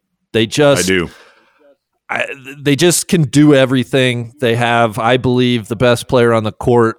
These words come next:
Speaker 1: in, in any game right now. And so, Bob, I'm taking your Bucks to win. I hope I don't jinx 'em. Uh, I know you, you will be a little reluctant to pick 'em to win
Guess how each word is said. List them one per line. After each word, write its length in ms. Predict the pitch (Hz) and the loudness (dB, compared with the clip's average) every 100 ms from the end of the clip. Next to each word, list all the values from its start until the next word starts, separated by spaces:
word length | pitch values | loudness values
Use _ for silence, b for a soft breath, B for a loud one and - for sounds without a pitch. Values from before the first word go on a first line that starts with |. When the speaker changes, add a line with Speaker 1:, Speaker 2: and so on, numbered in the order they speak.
| _ | _
Speaker 1:
in, 440 | 123 110 104 104 - | -8 -6 -8 -12 -12
in 200 | 127 113 | -8 -4
any 240 | 113 120 | -2 -2
game 340 | 107 113 113 107 | -2 -2 -2 -2
right 200 | 107 104 | -4 -4
now. 480 | 107 104 104 104 107 | -4 -2 -2 -4 -6
And 160 | 104 98 | -8 -2
so, 380 | 113 104 101 - | 0 0 0 -2
Bob, 300 | 131 135 139 | 0 0 0
I'm 140 | 143 | 0
taking 320 | 165 151 151 | -2 -2 -2
your 100 | 139 | -2
Bucks 440 | 117 131 131 - - | 0 0 0 -4 -6
to 120 | 117 | -2
win. 300 | 120 131 131 | 0 0 0
I 100 | 113 | 0
hope 200 | 139 139 | 0 0
I 80 | 127 | 2
don't 260 | 127 107 | 0 -2
jinx 340 | - 131 131 131 | -4 -4 -2 -2
'em. 280 | 117 110 | -2 -4
Uh, 520 | 117 110 107 107 107 101 | -8 -4 0 0 0 -2
I 100 | 110 | -2
know 160 | 117 127 | 0 2
you, 320 | 120 131 120 | 2 -2 -4
you 140 | 123 123 | -2 -2
will 100 | 123 | 0
be 160 | 131 | 0
a 80 | 123 | 0
little 420 | 110 117 123 127 | 0 2 2 2
reluctant 680 | 110 117 113 131 131 123 107 | 2 0 2 0 0 -4 -4
to 120 | - | -10
pick 240 | - 117 - | -6 -6 -4
'em 120 | 104 | -6
to 80 | 104 | -6
win 420 | 104 104 107 120 | -4 -6 -6 -12